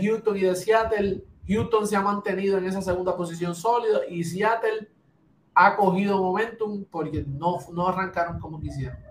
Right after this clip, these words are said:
Y yo creo que, que es, es, es algo especial lo que está haciendo Seattle. Así mismo hicieron el año pasado, Raúl.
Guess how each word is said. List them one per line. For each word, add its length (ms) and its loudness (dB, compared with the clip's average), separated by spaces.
Y 480 -4
yo 140 0
creo 260 4
que, 340 -2
que 880 -2
es, 220 4
es, 260 6
es 100 10
algo 240 8
especial 460 4
lo 100 4
que 60 -4
está 140 -4
haciendo 220 0
Seattle. 280 0
Así 180 2
mismo 180 2
hicieron 280 6
el 60 2
año 160 0
pasado, 320 2
Raúl. 320 2